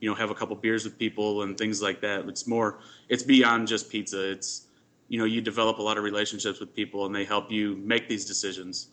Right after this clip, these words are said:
And I have a couple guys that are experienced, uh, that,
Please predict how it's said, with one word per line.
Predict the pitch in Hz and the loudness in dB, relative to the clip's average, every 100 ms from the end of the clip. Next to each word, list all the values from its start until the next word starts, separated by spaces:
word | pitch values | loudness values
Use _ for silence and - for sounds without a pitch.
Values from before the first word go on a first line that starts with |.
| _ - - _ | _ -20 -20 _
And | 131 | 0
I | 143 | 2
have | 147 | 2
a | 139 | 0
couple | 147 127 131 | 0 -2 0
guys | 123 117 117 | 0 0 0
that | 120 117 | 0 2
are | 117 | 0
experienced, | 117 - 123 123 110 98 - | -2 -2 0 0 -2 -4 -6
uh, | 110 113 101 98 - _ _ _ _ _ - | -6 -4 -6 -8 -14 _ _ _ _ _ -2
that, | 120 104 - | 0 0 -4